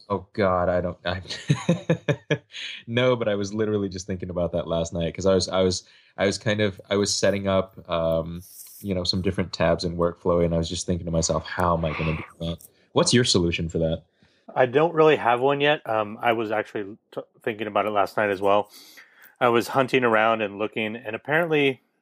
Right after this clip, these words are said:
Speaker 2: I'm not sure how I feel about this 'cause I feel like it's gonna take a lot of time, but a lot of people are hosting their images just in Dropbox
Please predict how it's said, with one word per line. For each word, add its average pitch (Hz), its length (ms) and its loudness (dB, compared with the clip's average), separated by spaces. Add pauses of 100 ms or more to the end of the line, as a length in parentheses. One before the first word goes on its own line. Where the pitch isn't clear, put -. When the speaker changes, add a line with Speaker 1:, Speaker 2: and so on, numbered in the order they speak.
(1160)
Speaker 2:
I'm 113 80 -6
not 131 180 0
sure 123 220 0
how 110 140 0
I 101 80 0
feel 113 220 -2
about 107 180 2
this 110 160 -4
'cause 98 160 -4
I 92 60 -4
feel 107 180 -4
like 95 160 -6
it's 98 100 -10
gonna 95 160 -12
take - 180 -8
a 101 40 -6
lot 101 140 -2
of 92 80 -8
time, 101 300 -4
but 98 260 -4
a 120 80 2
lot 120 140 4
of 113 80 -6
people 127 260 0
are 110 100 6
hosting 113 400 -2
their 104 160 -2
images 107 380 -6
just 101 280 -8
in 95 180 -10
Dropbox 113 640 -2